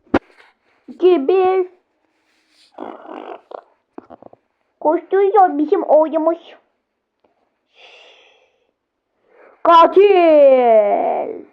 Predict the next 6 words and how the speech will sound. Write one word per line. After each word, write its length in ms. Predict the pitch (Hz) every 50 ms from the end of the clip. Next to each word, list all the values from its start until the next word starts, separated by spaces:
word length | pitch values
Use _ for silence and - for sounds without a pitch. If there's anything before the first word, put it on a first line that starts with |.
| _ _ _
Token 680 | 269 254 262 262 - 285 254 262 294 320 330 330 349 - - - - -
filiz. 460 | - 240 226 233 240 233 _ _ _ _ _ _ _ _ _ _ _ _ _ _ _ -
Normal. 480 | - 247 269 285 285 269 269 294 311 - _ _ _ _ _ _ _ _ _ _ _ _ _ _ _ _ _ _ _ _
Kiran 420 | _ - - - - 65 57 - - - _
sabit. 460 | - - - - - - - - - - - _ - - - _ _ _ _ _ _ _ _ _ _ - - - - - - - - _ _ _ _ _ _ _ _ _ _ _ _ _ _ _ _ _ _ _ _ _ _ _ _ _ _ - - _ _ _ _ _ _ _ _ _ _ _ _ _ _ _ _ _ _ _ _ _ _ _ _ - - _ - _ _ _ _ _ _ _ _ _ _ _ _ - _ _ _ _ _ _ _ _ _
Şimdi. 400 | - - 262 269 262 233 - -